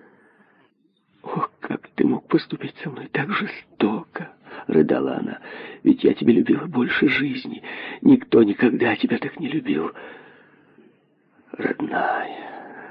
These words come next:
он стал её целовать. «Нет, нет», молила она. Он пригнулся к её лицу. Она отвернулась, он искал её губы. «Что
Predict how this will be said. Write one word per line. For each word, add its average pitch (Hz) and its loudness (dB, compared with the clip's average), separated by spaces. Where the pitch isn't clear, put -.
он 62 0
стал - 0
её - -2
целовать. - -4
«Нет, - -2
нет», 147 4
молила 71 6
она. - -8
Он 95 2
пригнулся 76 6
к - -12
её - 0
лицу. - -6
Она 62 2
отвернулась, 73 2
он 87 8
искал 78 2
её 65 4
губы. 58 0
«Что - -8